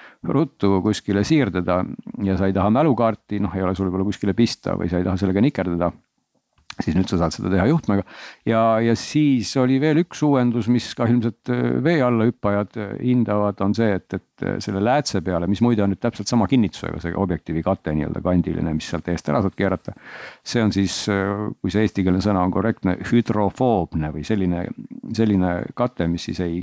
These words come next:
ei jäta endale peale tilku. Nii et kui sajab vihma või sa juhtumisi hüppad vee alla ja tuled sealt välja, siis see objektiivi kate on puhas. Et, et see läheb ka muide vanale, nii et, et põhimõtteliselt selle kümnenda kate võid ka üheksale ette kruvida ja siis ka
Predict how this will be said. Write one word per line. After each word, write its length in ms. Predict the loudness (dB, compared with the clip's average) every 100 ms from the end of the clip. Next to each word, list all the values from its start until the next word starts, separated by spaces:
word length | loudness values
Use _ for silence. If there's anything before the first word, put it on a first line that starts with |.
| -4
ei 160 | -4 -2
jäta 260 | -2 0
endale 540 | 0 0 0 0 -2 -2
peale 260 | -2 -2
tilku. 560 | 0 0 0 _ -6 -6 -6 -20 _ -20 -20 -20 -20 _
Nii 120 | -2
et 100 | -2
kui 140 | 0 0
sajab 380 | 2 2 2 0
vihma 460 | -2 0 0 0 0
või 220 | -2 -2
sa 140 | 0 0
juhtumisi 480 | 0 0 -2 2
hüppad 240 | 0 0 -2
vee 160 | 0
alla 360 | 2 2 2 0
ja 180 | 0 -2
tuled 240 | 0 -4
sealt 160 | -4 -2
välja, 260 | 0 0 0
siis 220 | -4 -4
see 240 | -2 -2 -2
objektiivi 420 | -2 -2 -2 -4
kate 360 | -2 -4 -4 -2
on 380 | 0 0 -2 -4
puhas. 320 | 0 0 -2 -10 _ _ _ _ _ _ _ _ _ -16 -8
Et, 300 | -8 -8 -8
et 240 | -6 -4 -2
see 140 | 0
läheb 140 | 0 2
ka 60 | 2
muide 160 | 2
vanale, 320 | 2 2 0
nii 140 | -4 -8
et, 80 | -12 -16
et 80 | -18 -14
põhimõtteliselt 300 | -4 -2 -2 -4
selle 60 | 2
kümnenda 320 | 2 4 0 -2
kate 300 | -4 -2 -4
võid 140 | -4 -4
ka 140 | 0
üheksale 320 | 0 0 -6
ette 160 | -6 -8
kruvida 400 | -4 -2 -2 -2
ja 60 | -6
siis 140 | -8
ka 80 | -4